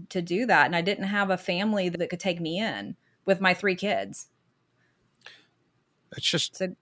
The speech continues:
Speaker 2: I, I've never been in that situation, and I, it's hard for me to even imagine it. But I,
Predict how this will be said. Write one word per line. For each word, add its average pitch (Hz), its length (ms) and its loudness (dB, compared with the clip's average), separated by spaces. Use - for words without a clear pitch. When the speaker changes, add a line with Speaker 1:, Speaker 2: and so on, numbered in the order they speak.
Speaker 2:
I, 139 200 -6
I've 123 200 0
never 131 220 6
been 123 200 4
in 113 100 2
that 110 200 0
situation, 95 800 -2
and 98 180 -2
I, 101 220 -4
it's 104 160 -6
hard 127 400 4
for - 120 -4
me 107 160 0
to 104 80 -2
even 101 280 0
imagine 98 540 -4
it. 147 140 -12
But 107 180 -2
I, 95 140 -4